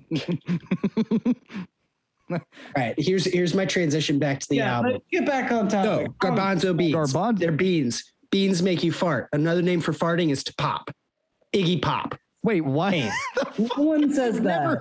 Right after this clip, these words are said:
Speaker 1: heard, I have never heard that term
Speaker 3: Yeah,
Speaker 1: for farting.
Speaker 3: move on. Just, we're
Speaker 2: It's a
Speaker 3: moving
Speaker 2: thing.
Speaker 3: on.
Speaker 2: It's a thing.
Speaker 1: Okay, I'm gonna call him Iggy Fart from now on.
Speaker 2: Thank you.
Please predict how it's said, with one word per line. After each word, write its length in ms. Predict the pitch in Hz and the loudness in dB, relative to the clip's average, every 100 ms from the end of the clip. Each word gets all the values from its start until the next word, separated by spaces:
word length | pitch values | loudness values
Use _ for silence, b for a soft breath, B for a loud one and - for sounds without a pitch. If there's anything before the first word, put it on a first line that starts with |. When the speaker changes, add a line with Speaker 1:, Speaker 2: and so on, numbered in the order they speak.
| - | -2
Speaker 1:
heard, 180 | 339 - B B | -6 -4 B B
I 80 | 320 | 0
have 160 | 330 269 | 0 2
never 460 | 285 294 302 311 | 2 2 2 2
heard 260 | 262 240 196 | 2 2 2
that 360 | 175 143 127 _ - | 2 2 -2 _ -6
term 280 | 160 208 151 | -2 2 2
Speaker 3:
Yeah, 120 | 196 | 0
Speaker 1:
for 120 | 170 127 | 0 -2
farting. 420 | - 160 139 262 | -2 0 2 2
Speaker 3:
move 100 | 262 | 2
on. 380 | 254 196 170 160 | 2 2 0 0
Just, 220 | 220 208 | 0 0
we're 100 | 226 220 | 2 2
Speaker 2:
It's 140 | 180 | 2
a 40 | |
Speaker 3:
moving 60 | 208 202 | 2 0
Speaker 2:
thing. 60 | 160 | -2
Speaker 3:
on. 80 | 147 156 | -2 -2
Speaker 2:
It's 160 | 185 | 0
a 60 | 190 | 0
thing. 340 | 160 110 95 - _ _ _ _ - | 0 -2 -4 -8 _ _ _ _ -6
Speaker 1:
Okay, 340 | 156 170 131 104 | -2 0 2 2
I'm 140 | 123 | 2
gonna 160 | 143 143 | 2 0
call 180 | 156 147 | 0 0
him 120 | 139 | 2
Iggy 340 | 131 127 120 | 0 2 0
Fart 340 | - 117 107 - | 0 0 0 -2
from 160 | 90 | 0
now 220 | 82 73 | 0 0
on. 440 | 69 71 82 98 104 _ _ _ _ _ - | -2 -2 -2 -2 -4 _ _ _ _ _ -4
Speaker 2:
Thank 240 | 117 104 | -4 -2
you. 180 | 87 | -4